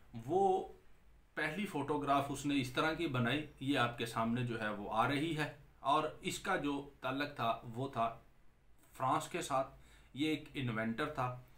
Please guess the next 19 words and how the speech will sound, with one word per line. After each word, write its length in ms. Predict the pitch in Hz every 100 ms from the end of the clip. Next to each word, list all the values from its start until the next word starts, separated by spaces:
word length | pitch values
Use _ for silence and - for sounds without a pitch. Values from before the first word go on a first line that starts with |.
| - - -
सात 480 | - 190 196 220 196
मार्च 300 | 131 123 123
सत्रह 400 | - 147 170 175
सौ 160 | 180
पैंसठ 560 | - - 175 190 220 220
में 160 | 117
जो 100 | 98
है, 120 | 92 107
वो 140 | 107
ये 300 | 104 139 - - - - -
पैदा 260 | 107 110
हुआ। 420 | 147 151 156 151 - 160
Among 260 | 185 202 208 -
Nassi's 720 | 156 139 143 170 175 208 208 175 - -
other 460 | 143 160 196 190 139
invention 600 | 127 131 135 151 151 123 113
was 280 | 113 120 123 -
the 220 | 113 107 113 - - - - -
Periolophore, 1400 | 156 156 160 165 160 180 175 - - - - 131 135 139